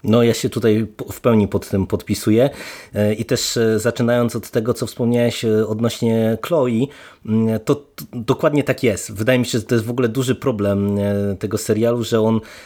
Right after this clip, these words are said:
e, do pewnego momentu on tę postać jakoś prowadzi, no bo przecież tutaj mamy, e, te-, też cały ten wątek, e,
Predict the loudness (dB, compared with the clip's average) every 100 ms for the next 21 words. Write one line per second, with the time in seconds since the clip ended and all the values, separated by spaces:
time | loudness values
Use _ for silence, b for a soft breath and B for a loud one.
0 | B -2 -2 -2 0 0 2 2 2 2
1 | 2 2 2 0 -2 -2 0 0 -2 0
2 | -2 0 -4 -2 -2 -2 -4 -6 0 -2
3 | 2 0 0 -10 -12 -2 -2 2 2 2
4 | 0 0 -2 B B _ 0 0 -2 -6
5 | -6 -4 -2 0 2 2 0 0 0 -2
6 | -4 -4 -4 -8 -10 -6 -2 -2 -2 -4
7 | -8 -2 0 2 0 2 2 2 0 -4
8 | -2 0